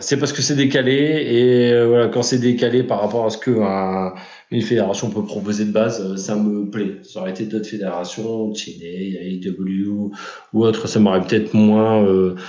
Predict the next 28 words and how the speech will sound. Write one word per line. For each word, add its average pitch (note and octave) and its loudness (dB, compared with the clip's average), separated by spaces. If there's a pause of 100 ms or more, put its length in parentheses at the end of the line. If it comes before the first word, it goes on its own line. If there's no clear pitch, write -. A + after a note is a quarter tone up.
(200)
moins A#2+ 2
attaché, A#2+ 2
mais, A2 4
euh, G#2 4
la D3 4
W G3 4
W G#2+ 4
E - 0
reste G2 -2
comme G#2+ 0
assez G#2 0
dans G#2+ 0
leur F#2+ 0
standard, A2 0
et, F#2 -4
euh, F#2 -4
là, G#2+ -4
je G#2 -6
me G#2+ 2
suis G2+ -4
retrouvé, G#2 0
euh, F2+ 0
plutôt - -2
pas G#2+ 2
mal, A#2+ 2 (380)
et, F#2 0
euh, F2 -10
ouais, F#2+ -2